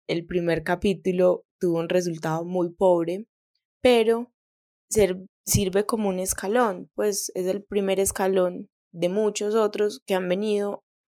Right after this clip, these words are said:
eh, sucediendo y que me han permitido avanzar. Y así con muchos hábitos que he estado integrando a mi vida últimamente.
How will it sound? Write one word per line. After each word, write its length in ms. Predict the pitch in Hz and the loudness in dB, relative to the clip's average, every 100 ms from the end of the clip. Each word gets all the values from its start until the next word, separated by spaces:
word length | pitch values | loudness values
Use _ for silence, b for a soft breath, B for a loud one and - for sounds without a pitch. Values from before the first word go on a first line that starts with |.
| _ _ - | _ _ -4
eh, 540 | 175 170 170 165 170 | 0 2 2 0 -4
sucediendo 960 | - - 185 202 233 240 202 202 208 - _ _ _ _ - | -6 -6 0 2 2 2 0 -4 -6 -10 _ _ _ _ -12
y 100 | 196 | -4
que 100 | 196 | 0
me 120 | 190 | 0
han 100 | 175 | 0
permitido 520 | 175 185 196 185 175 | 0 -2 -2 0 2
avanzar. 440 | 180 180 175 240 254 - _ _ - | 2 0 0 2 0 -2 _ _ -6
Y 100 | 233 | -4
así 280 | 247 226 | -4 -6
con 240 | - 202 185 | -6 -4 -4
muchos 260 | 170 190 | -4 0
hábitos 400 | 202 202 196 190 | 2 2 2 -2
que 180 | - 180 | 0 0
he 20 | |
estado 440 | 170 - 185 190 196 | 0 -2 -2 0 0
integrando 600 | 208 190 180 175 165 170 | -2 0 2 2 0 -2
a 40 | 180 | -4
mi 140 | 175 | -2
vida 260 | 190 208 175 | 0 2 0
últimamente. 1000 | 156 156 170 165 185 214 202 202 170 | -2 -6 -8 -6 -4 -4 -4 -8 -10